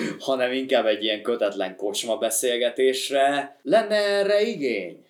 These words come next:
Hogy mi ott vagyunk, hogy mi pofázunk úgy, hogy ti ott vagytok, hogy lehet kérdéseket föltenni, hogy utána megiszunk egy sört. Tehát kérem a, a katonákat, hogy nyilatkozzanak,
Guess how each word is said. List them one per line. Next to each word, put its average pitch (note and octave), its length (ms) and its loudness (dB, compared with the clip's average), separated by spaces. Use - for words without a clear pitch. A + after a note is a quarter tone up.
Hogy G#2 220 -4
mi A2+ 140 -4
ott C#3 200 0
vagyunk, G2+ 400 -4
hogy G2+ 160 -4
mi G#2+ 100 -6
pofázunk A2+ 680 -2
úgy, A2+ 160 -8
hogy G2+ 160 -2
ti G2+ 120 -2
ott A#2 160 -2
vagytok, G2 540 -4
hogy - 180 -12
lehet G2+ 280 -2
kérdéseket A#2 680 -2
föltenni, F#2+ 720 -4
hogy A#1+ 280 -12
utána G#2 340 -4
megiszunk A#2 580 -4
egy G2+ 160 -2
sört. - 640 2
Tehát A2 280 -2
kérem C3 440 0
a, G#2+ 420 0
a - 120 -12
katonákat, B2 960 0
hogy A#2 360 -4
nyilatkozzanak, B2+ 1120 4